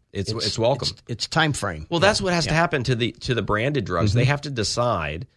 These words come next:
Speaker 1: do they even wanna stay in the market? And you'll
Speaker 2: Right.
Speaker 1: see a
Speaker 2: Right.
Speaker 1: lot of medications, a lot of antibiotics have done this
Speaker 2: Yeah.
Speaker 1: where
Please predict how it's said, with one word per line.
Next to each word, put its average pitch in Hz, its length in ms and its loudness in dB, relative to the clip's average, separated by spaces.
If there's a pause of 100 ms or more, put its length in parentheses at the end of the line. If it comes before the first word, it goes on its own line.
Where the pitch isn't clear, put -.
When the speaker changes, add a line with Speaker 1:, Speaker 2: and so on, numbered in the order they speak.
(140)
Speaker 1:
do 104 40 -6
they 107 140 4
even 113 220 0
wanna 104 160 -4
stay 104 180 -4
in 98 80 -4
the 92 60 -8
market? 101 400 -4
And 92 180 -6
you'll 127 140 -2
Speaker 2:
Right. 151 80 -4
Speaker 1:
see 143 340 -2
a 78 60 -2
Speaker 2:
Right. 101 100 2
Speaker 1:
lot 127 240 2
of 123 60 0
medications, 113 600 -2
a 127 40 -8
lot 175 160 -2
of 156 80 -6
antibiotics 104 500 -2
have 90 140 -4
done 92 180 -2
this 90 160 -4
Speaker 2:
Yeah. 90 80 -4
Speaker 1:
where 95 240 2